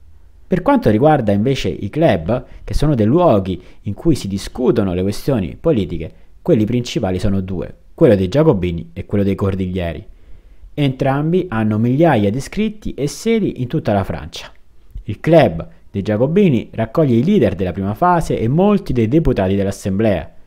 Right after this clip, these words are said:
Gli iscritti appartengono alla media alta borghesia e all'aristocrazia. La sua è una tendenza moderata.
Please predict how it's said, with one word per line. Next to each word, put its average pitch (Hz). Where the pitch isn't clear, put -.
Gli 101
iscritti 110
appartengono 98
alla 92
media 104
alta 92
borghesia 151
e 120
all'aristocrazia. 120
La -
sua 185
è 160
una 131
tendenza 131
moderata. 120